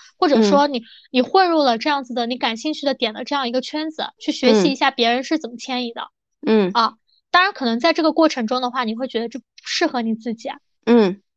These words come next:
Speaker 1: 但是可能也会让你，给你自己规避了一条，比如说错误的这样一个赛道。
Speaker 2: 嗯。
Speaker 1: 啊，从我看来的话，我觉得副业它算是一个，呃，刚需，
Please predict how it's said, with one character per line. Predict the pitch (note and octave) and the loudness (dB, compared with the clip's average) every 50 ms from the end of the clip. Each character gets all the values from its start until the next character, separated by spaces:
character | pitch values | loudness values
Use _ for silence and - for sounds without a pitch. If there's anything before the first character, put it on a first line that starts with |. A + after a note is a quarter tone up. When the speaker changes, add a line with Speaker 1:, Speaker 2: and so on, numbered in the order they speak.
| _ _ _ | _ _ _
Speaker 1:
但 | - E4 F4 | 0 0 2
是 | - F4 E4 | 2 0 -2
可 | - C#4 C4+ | -2 -2 -2
能 | A#3+ A#3 B3 C#4 | 0 2 2 2
也 | C4+ B3+ A3+ | 2 2 2
会 | A#3 D4 C#4+ | 4 2 2
让 | D4 D4+ D4+ C#4+ | 4 2 -2 -2
你， | A#3 | -4
给 | - - C4 C#4 | -2 0 0 0
你 | D4+ B3 | 0 -2
自 | A3 - C#4 | -4 -4 -2
己 | - A3+ | -2 -2
规 | G#3+ - C#4+ C#4+ C#4 | 0 2 2 2 4
避 | C#4+ D4+ D4+ | 4 2 2
了 | C4+ A#3 A3+ | 4 2 0
一 | A#3 A#3+ | -2 -4
条， | A#3 - - - G#3+ G3+ G3+ A3 A3+ - | -6 -6 -4 0 0 0 0 -2 -4 -4
比 | - | -4
如 | A3 A3+ A3 | -2 -2 -2
说 | - - B3+ B3 B3+ | -2 -2 -2 -2 -2
错 | - - - F4 D4 | -4 -4 -4 -4 -4
误 | A#3 | -2
的 | A3 A3 A3+ | -4 -6 -8
这 | - A#3 | -6 -6
样 | A3 A3 | -6 -6
一 | A3 | -8
个 | A3+ A#3 | -10 -10
赛 | A3+ - A3+ A3 A#3 | -6 -6 -6 -6 -6
道。 | - G2 - - _ _ _ _ _ _ - | -10 -12 -12 -14 _ _ _ _ _ _ 0
Speaker 2:
嗯。 | G#3+ A#3 G#3+ G3 F#3 G3 _ _ _ _ _ _ _ - | 4 4 4 4 0 -4 _ _ _ _ _ _ _ -8
Speaker 1:
啊， | G#3 G#3+ _ _ _ - - - - - - - - | -8 -8 _ _ _ -20 -20 -20 -20 -20 -18 -12 -6
从 | - C4 D#4 E4+ | 0 2 4 6
我 | F#4+ F4 - - | 6 4 4 2
看 | - - F4 E4 | -2 0 0 0
来 | C#4 A3 A3 | 0 0 0
的 | A3+ A#3+ A#3 | -2 -2 0
话， | C4+ C4+ A#3+ | 2 2 2
我 | A3 A#3 | 0 -2
觉 | A3+ - B3 A#3 A#3+ | -2 -2 -2 0 2
得 | C#4 C#4+ D4+ D4+ _ _ _ _ _ | 2 2 0 0 _ _ _ _ _
副 | - - - F4 F4 | -14 -6 0 2 4
业 | D4+ D4 D4 B3+ A#3 | 4 4 4 2 0
它 | A3+ - - E4 D#4 | -2 -4 -4 -4 -4
算 | - - F#4+ F4 D4+ B3+ | -2 0 0 0 0 0
是 | - - D4+ C#4 B3 A#3 | -2 -2 -2 -2 -2 -2
一 | A3 G#3+ | -4 -4
个， | G#3 - - C#4+ C#4 C4 B3 A#3 A#3 _ - - - - - _ _ - | -6 -6 -6 -4 -2 0 0 -2 -4 _ -20 -20 -20 -20 -20 _ _ 0
呃， | - A#3+ A3+ A#3 | 0 2 2 0
刚 | A3+ A3+ E4+ E4 F4 F4+ | -2 0 0 0 0 -2
需， | F4 - - - E4+ | -10 -10 -6 -2 -2